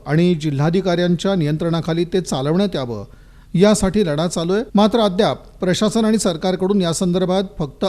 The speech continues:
आश्वासन देण्यात आलं. आता या संदर्भात पालकमंत्री चंद्रकांत पाटील यांच्याकडे निवेदन दिलं असता त्यांनी पुढील दौऱ्यामध्ये या संदर्भात लवकरच निर्णय घेऊ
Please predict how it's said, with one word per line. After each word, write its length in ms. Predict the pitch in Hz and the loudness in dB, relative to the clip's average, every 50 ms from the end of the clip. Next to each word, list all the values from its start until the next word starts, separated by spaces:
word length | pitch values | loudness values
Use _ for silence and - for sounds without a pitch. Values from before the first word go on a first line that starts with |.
| - | -4
आश्वासन 520 | - 139 143 - - 165 170 156 202 208 190 | -4 -6 -6 -6 -4 -4 -2 0 0 0 2
देण्यात 300 | 175 165 160 160 151 147 | 2 0 -2 -2 -4 -4
आलं. 180 | 147 147 175 208 - - - - - - | -4 -4 -6 -6 -8 -14 -20 -20 -12 -6
आता 200 | - 214 190 247 | -4 0 2 2
या 240 | 247 220 190 180 208 | 2 2 2 2 2
संदर्भात 420 | 208 - 233 220 214 208 214 233 | 2 2 2 2 2 2 2 2
पालकमंत्री 640 | 220 214 - 147 151 175 190 180 185 196 185 208 226 | 0 -2 -2 -2 0 0 0 0 0 0 0 -2 -2
चंद्रकांत 420 | 202 196 160 156 165 175 185 190 | -2 -2 -2 -2 0 0 0 0
पाटील 300 | 180 185 151 147 180 202 | 0 -2 -2 0 0 0
यांच्याकडे 400 | 202 185 175 - 185 170 180 190 | 0 0 0 0 -2 -2 0 0
निवेदन 360 | 180 165 147 160 156 185 180 | 0 0 0 0 0 2 2
दिलं 160 | 170 165 165 165 | 2 0 0 -2
असता 280 | 160 151 - - 131 123 | -4 -4 -4 -6 -8 -6
त्यांनी 260 | 127 151 151 165 170 | -4 0 0 2 2
पुढील 320 | 165 - 165 175 208 240 | 2 2 4 4 4 4
दौऱ्यामध्ये 600 | 226 202 175 175 170 165 165 165 147 135 110 104 - - - - - - - - - | 4 0 0 0 0 -2 -2 -2 -4 -4 -6 -8 -12 -16 -20 -20 -20 -20 -20 -10 -4
या 200 | - 156 180 202 214 | 2 4 6 6 6
संदर्भात 520 | - 208 196 190 202 190 202 208 196 208 - - - | 4 2 2 2 2 0 0 -2 -2 -4 -10 -12 -4
लवकरच 500 | 151 147 160 165 156 - 226 240 226 - | 0 0 0 0 2 0 0 0 0 0
निर्णय 280 | 202 180 170 175 175 175 | 2 2 2 2 2 0
घेऊ 280 | 156 165 139 107 98 | 0 -2 -2 -4 -8